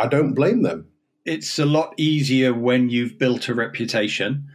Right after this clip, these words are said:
Speaker 2: to be able to, be able to deal with failures, both for the patient and for the referring dentist.
Speaker 1: Yeah.
Speaker 2: It's much harder when you're starting out. And it's also much harder when you're starting out personally, 'cause, you know,
Speaker 1: Mm.
Speaker 2: you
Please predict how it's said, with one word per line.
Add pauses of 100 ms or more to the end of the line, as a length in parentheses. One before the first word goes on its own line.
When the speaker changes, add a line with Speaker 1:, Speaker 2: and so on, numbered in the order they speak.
(500)
Speaker 2:
to
be
able
to, (480)
be
able
to
deal
with
failures,
both
for
the
patient
and
for
the
referring
dentist.
Speaker 1:
Yeah. (240)
Speaker 2:
It's
much
harder
when
you're
starting
out.
And
it's
also
much
harder
when
you're
starting
out (480)
personally,
'cause, (100)
you
know,
Speaker 1:
Mm.
Speaker 2:
you